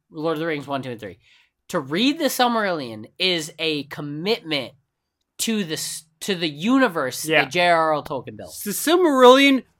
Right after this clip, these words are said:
Speaker 2: was his dedication to history nerds. I love history. I've read the unabridged Moss.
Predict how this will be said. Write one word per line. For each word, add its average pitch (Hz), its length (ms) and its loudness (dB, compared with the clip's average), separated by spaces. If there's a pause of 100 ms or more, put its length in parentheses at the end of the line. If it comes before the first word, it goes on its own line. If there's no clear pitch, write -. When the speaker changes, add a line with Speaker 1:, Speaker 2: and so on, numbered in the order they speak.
(160)
Speaker 2:
was 202 300 4
his 196 320 0
dedication 190 800 4 (180)
to 127 160 -6
history 165 600 0
nerds. 120 440 -8 (360)
I 277 240 12
love 226 540 6 (380)
history. 160 680 -4 (480)
I've 226 340 8
read 269 500 4 (580)
the 196 300 2
unabridged 254 880 4 (1300)
Moss. 226 760 6